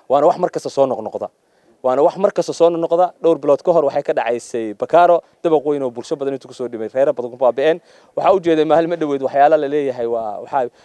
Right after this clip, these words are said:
waa faya dhowr oo dhismayaalkay faya dhowrayaan. Middaan waa mid degdega, mana la aqbalaayo.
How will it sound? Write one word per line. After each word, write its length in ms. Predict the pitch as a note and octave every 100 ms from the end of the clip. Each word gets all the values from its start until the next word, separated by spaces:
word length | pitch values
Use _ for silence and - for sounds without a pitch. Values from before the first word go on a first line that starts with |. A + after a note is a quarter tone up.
| _ -
waa 160 | C3+
faya 240 | - C#3+ D3
dhowr 220 | F3+ C#3+
oo 220 | A2+ A2
dhismayaalkay 480 | - C3+ C#3 D#3+ C3+
faya 200 | B2 A#2
dhowrayaan. 400 | B2 B2 B2 D#3+ _ _ E3
Middaan 300 | E3+ D#3 C3+
waa 160 | B2+
mid 160 | D3+ D3
degdega, 460 | E3 D#3 E3 E3+ - _ _ -
mana 280 | C#3 E3+ D3+
la 200 | C3+ A#2
aqbalaayo. 560 | A#2+ C3+ A2+ G#2 G2